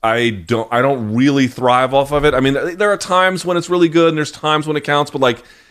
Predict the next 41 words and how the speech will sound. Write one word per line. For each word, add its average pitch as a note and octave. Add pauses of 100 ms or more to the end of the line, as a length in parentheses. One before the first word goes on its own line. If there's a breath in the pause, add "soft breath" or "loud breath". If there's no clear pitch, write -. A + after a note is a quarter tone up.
(140 soft breath)
it D#3
just A3
seems A3
like D#3
we're C#3
living D3+
in C3+
an A#2+
age B2
where G#2
sports, - (380)
uh, -
athletes A2+
are A2+
almost B2
expected F#2+ (440 soft breath)
to C3
be, G#2+
um, F#2
you G#2+
know, G2+
really, A2
really G2+
shitty A#2
to F#2+
one F2+
another, F2+
and F#2+
then G2
there's G2
a F#2+
whole A#2
group G2
of F#2+
people F#2
who G2
really F#2+
get F2
off G2+
on F2
it. E2